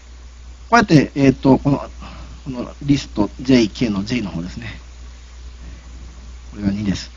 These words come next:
こう、このようにしてですね、リストを何ステップかに一回、まあ、例えば十ステップに一回、あるいは、あの、えー、場合によっちゃもっと大きくすることもできますけども、百ステップに一回などで更新しまして、えーと、その残りの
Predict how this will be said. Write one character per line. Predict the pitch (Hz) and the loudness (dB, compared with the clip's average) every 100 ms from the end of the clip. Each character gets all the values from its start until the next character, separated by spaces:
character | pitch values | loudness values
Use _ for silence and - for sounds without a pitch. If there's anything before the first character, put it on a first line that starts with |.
| - - - - | -18 -16 -16 -2
こ | 208 208 180 | 6 6 4
う、 | |
こ | 214 | 4
の | 240 | 6
よ | |
う | |
に | 190 | 6
し | 131 | 4
て | |
で | 113 | 2
す | 127 | 4
ね、 | 143 139 | 2 4
リ | 170 170 | 4 4
ス | |
ト | - 175 | 4 8
を | 190 | 8
何 | 147 139 | 8 6
ス | 156 | 6
テ | |
ッ | 165 | 2
プ | - | 2
か | 131 | 0
に | 131 | 0
一 | 139 | 2
回、 | 131 139 185 - - - - | 6 6 4 -2 -18 -18 0
ま | 165 | 4
あ、 | 151 | 6
例 | 190 | 8
え | |
ば | 156 | 6
十 | 131 | 4
ス | 120 | 2
テ | 160 | 4
ッ | 143 | 2
プ | |
に | 123 120 | 0 -4
一 | |
回、 | 104 | 4
あ | 123 | 8
る | |
い | 131 | 8
は、 | 110 98 - | 8 4 -4
あ | 120 | -8
の、 | 113 101 92 80 - - - - - - - - 120 | -4 -4 -4 -6 -8 -14 -20 -20 -18 -18 -18 -18 -12
え | |
ー、 | 101 95 107 | -10 -6 2
場 | 127 | 4
合 | |
に | 123 | 4
よ | |
っ | 117 | 2
ち | 110 | 0
ゃ | 92 - - | -2 -4 -8
も | 127 | -6
っ | - | -2
と | 110 | -2
大 | |
き | - | -4
く | - | -10
す | 95 | -8
る | 107 | -6
こ | |
と | 95 | -4
も | 92 | -4
で | 101 | -2
き | |
ま | 101 | -4
す | 85 | -4
け | 110 | -4
ど | 90 | -4
も、 | 104 139 - - - - - - - - - - - | -4 -6 -14 -18 -20 -20 -20 -20 -20 -20 -20 -14 -6
百 | 117 | -4
ス | - | -4
テ | 120 | -6
ッ | |
プ | 110 | -6
に | 120 | -4
一 | |
回 | 117 101 - - - - - - - | 0 0 -2 -14 -18 -20 -20 -18 0
な | 160 | 4
ど | 190 196 110 - - 170 | 6 6 4 -2 -6 6
で | 190 127 | 8 8
更 | - 151 | 6 6
新 | - 139 | 8 6
し | - | 6
ま | 156 147 | 6 6
し | - | 4
て、 | 120 151 - - | 2 0 -2 -4
え | 147 | -4
ー | |
と、 | - | 4
そ | 185 | 8
の | 180 113 - | 8 8 6
残 | 170 196 190 | 8 12 12
り | |
の | 139 110 | 12 6